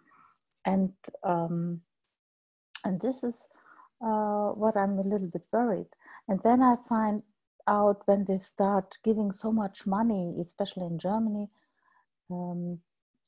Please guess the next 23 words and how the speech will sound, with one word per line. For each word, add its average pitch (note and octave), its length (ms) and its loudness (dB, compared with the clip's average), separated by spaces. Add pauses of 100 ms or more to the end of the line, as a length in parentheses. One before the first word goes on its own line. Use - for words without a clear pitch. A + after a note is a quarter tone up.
(920)
um, F3 580 -4 (100)
to G#3 120 -6
the E3+ 140 -6 (220)
people, D4+ 680 0
but - 220 0
not, A3+ 220 -2 (460)
they G3+ 200 -2
always G#3+ 400 2
said G#3 180 0 (480)
they G3 140 4 (320)
give A3 180 6
it G#3+ 200 2
to G#3 200 0
the F#3 160 2
economy, F#3 720 0 (400)
they F#3 60 0
help F#3+ 300 0
the E3+ 100 0
economy. E3 680 -2 (340)
And F#3 120 -2
I F#3+ 140 0
always A#3 420 2
thought, A3+ 300 2